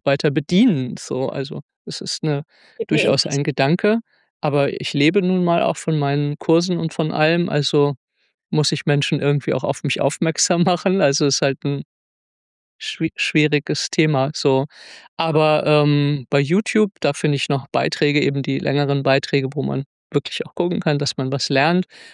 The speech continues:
Speaker 1: Und mein Algorithmus hat natürlich inzwischen gelernt, dass ich keine Katzenvideos angucke und, äh, auch keine A-F-D-Videos haben möchte. Und man muss halt Höllen aufpassen, und das ist den meisten Leuten gar nicht klar. Du klickst zweimal was aus Interesse an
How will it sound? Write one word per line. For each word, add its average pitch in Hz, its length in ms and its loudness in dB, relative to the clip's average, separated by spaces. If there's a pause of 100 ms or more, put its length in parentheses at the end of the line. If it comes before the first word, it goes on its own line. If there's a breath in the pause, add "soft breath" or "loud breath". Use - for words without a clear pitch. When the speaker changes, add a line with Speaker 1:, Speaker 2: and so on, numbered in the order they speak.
Speaker 1:
Und 143 160 -2
mein 147 240 2
Algorithmus 147 680 2
hat 147 120 -4
natürlich 143 360 -2
inzwischen 143 400 -4
gelernt, 139 440 0
dass 135 120 -4
ich 160 160 -2
keine 196 240 0
Katzenvideos 160 840 -2
angucke 143 580 -2 (500 soft breath)
und, 143 460 -2
äh, 143 200 4
auch 143 240 -2
keine 143 300 0
A-F-D-Videos 160 880 0
haben 151 260 0
möchte. 143 400 0 (320 loud breath)
Und 160 180 0
man 151 140 2
muss 139 260 -2
halt 135 320 -4
Höllen 175 300 0
aufpassen, 175 680 -2
und 151 100 -4
das 143 100 -8
ist - 140 -4
den 147 140 -2
meisten 135 300 -2
Leuten 135 280 -4
gar 131 120 -6
nicht 131 140 -10
klar. 135 320 -2 (420 soft breath)
Du - 100 -4
klickst - 460 -2
zweimal 165 460 2
was 156 180 0
aus - 200 0
Interesse - 520 -2
an 165 300 2